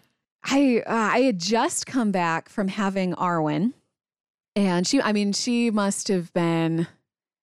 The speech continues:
four months old, 'cause I think it was, it had to have been in April that I met you for the first time, 'cause you came in to bring a prize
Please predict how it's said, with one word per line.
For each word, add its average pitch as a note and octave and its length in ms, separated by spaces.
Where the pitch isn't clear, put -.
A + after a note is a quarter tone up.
four A#3 220
months F#3 240
old, C3+ 200
'cause B3+ 100
I A#3 100
think C#4 220
it C#4+ 80
was, A#3 220
it - 140
had A3+ 180
to D4+ 60
have C4 80
been A#3+ 100
in F#3+ 100
April F3 320
that E3+ 100
I E3 40
met D#3 160
you F3+ 100
for - 100
the F3+ 60
first - 240
time, E3 180
'cause F#3 200
you F#3+ 60
came C4+ 260
in A#3 120
to G#3+ 120
bring F#3+ 220
a G3 40
prize E3 600